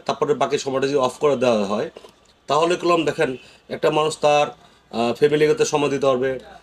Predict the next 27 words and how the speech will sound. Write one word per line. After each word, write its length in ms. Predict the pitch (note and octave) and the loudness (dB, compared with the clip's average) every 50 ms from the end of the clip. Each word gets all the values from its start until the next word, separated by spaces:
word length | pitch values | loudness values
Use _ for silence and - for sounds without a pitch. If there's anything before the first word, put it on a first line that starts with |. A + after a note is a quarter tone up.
| _ _ _ _ - | _ _ _ _ -2
তার 140 | B2 B2+ | -2 0
নিজের 240 | C3 C#3+ C#3+ C#3 D3 | 0 0 0 0 0
সময় 280 | - - D3 C#3+ C#3 C3+ | 0 0 0 0 2 0
নিতে 200 | C3+ B2+ B2 C3 | 0 0 0 0
পারবে, 360 | B2+ A#2+ A2+ B2 B2+ B2+ B2 B2 - - - _ _ | 0 0 0 0 -2 -2 -4 -6 -10 -20 -20 _ _
সে 320 | - - - C3+ B2+ B2+ | -10 -4 -2 0 2 2
এক-, 420 | B2 A2 - - - A2+ G2 - B2 | 2 0 -2 -6 -8 -10 -8 -8 -6
একটা 140 | A#2 C3 C#3 | -2 -2 0
অনুষ্ঠান 320 | C#3 C#3+ C3+ - D3+ C#3+ | 0 0 0 0 0 2
যেতে 200 | C3+ D3 C#3+ C#3+ | 4 2 4 4
পারবে। 340 | C3+ C3 B2+ B2 C3 C3 B2+ - _ _ _ | 2 2 2 0 -2 -4 -6 -10 _ _ _
পৃথিবীতে 460 | F3+ F#3 F#3 G3 G3+ G3+ G3+ F#3 F#3+ | 2 2 4 4 2 2 2 2 2
যত 240 | F3+ F3+ F3+ F3 - | 2 2 2 2 2
রাষ্ট্রতে 440 | E3 D#3+ D#3 - - C#3 B2+ C3+ A#2 | 2 0 0 0 -6 -6 -6 -6 -4
যাই, 300 | G2+ G#2 F2+ D#2+ D2 - - _ _ _ _ _ _ _ _ _ _ _ | -4 -4 -4 -6 -8 -14 -20 _ _ _ _ _ _ _ _ _ _ _
আমরা 240 | A#2 B2 C#3 C#3+ | -2 0 0 0
সবাই 300 | C#3 - D3+ D3+ D#3 D#3+ | 0 0 0 2 2 2
ব্যবসায়ী। 420 | D#3 C#3+ B2+ - - - - - - - _ _ _ _ _ _ _ _ _ _ _ _ _ - | 2 2 0 0 -2 -8 -12 -14 -16 -20 _ _ _ _ _ _ _ _ _ _ _ _ _ -4
আমার, 280 | A#2+ C3+ D3 D3+ D#3+ - - | 0 2 2 2 0 0 -2
আমার, 220 | B2 C3+ D3+ D#3+ D#3+ - | -2 0 0 0 0 -2
আমার, 320 | B2+ C3+ C#3+ D3+ D#3 D#3+ - | -2 0 2 2 0 0 -2
আমার 200 | - C#3 D3+ D#3+ | 0 0 0 0
প্যানেলে 340 | D#3 - E3+ D#3+ E3 E3 D#3+ | 0 0 0 2 2 0 2
যারা 240 | D3+ D#3+ D3+ D#3 D#3 | 2 4 4 4 2
আছে, 240 | D3+ D3+ E3 E3+ | 2 2 0 0
আমরাই 340 | - - - B2 C3+ D3 D#3+ | 0 -2 -4 -2 0 2 2
ব্যবসায়ী, 420 | D#3+ D#3+ D#3 - - E3+ E3+ F3+ | 2 2 0 0 -2 0 0 0